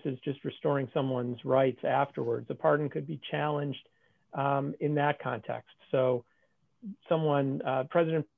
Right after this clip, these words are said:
pardons himself from some conviction that he had before, uh, and, and then says, "Now I, now I have the power to, I don't know, uh, have a gun or, or vote or something else."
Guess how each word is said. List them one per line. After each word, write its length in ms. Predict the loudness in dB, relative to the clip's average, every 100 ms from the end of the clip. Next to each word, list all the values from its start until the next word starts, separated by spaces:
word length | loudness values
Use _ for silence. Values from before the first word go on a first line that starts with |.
| _
pardons 320 | 2 2 2
himself 500 | -4 0 4 4 4 -2 _ _ _ _ -14 -14 -16 -20 -20 _ _ _
from 240 | 0 0 0 0
some 120 | 2
conviction 460 | 2 2 2 2
that 120 | 2 2
he 100 | 2
had 400 | 4 4 4 0
before, 580 | 0 6 8 10 8 2 _ _ _ -2
uh, 440 | 0 2 2 0 -2 -10 -6
and, 240 | -4 -2 -2
and 160 | 0
then 160 | 0 0
says, 200 | 2 2 2
"Now 340 | 0 6 8
I, 380 | 8 8 4 0 -6 -8
now 300 | -2 4 6
I 160 | 4 4
have 320 | 2 2 -2
the 60 |
power 460 | 2 6 6 6 2 0
to, 500 | 0 2 2 0 -4 _ -10
I 100 | -6
don't 120 | -6
know, 240 | -6 -8 -10 -8
uh, 260 | -6 -6 -6 -4
have 160 | -2 0
a 40 |
gun 320 | 4 6 6 4
or, 160 | 0
or 140 | 0 2
vote 280 | 6 6 6
or 80 |
something 340 | 0 -4 -4 -2
else." 180 | -2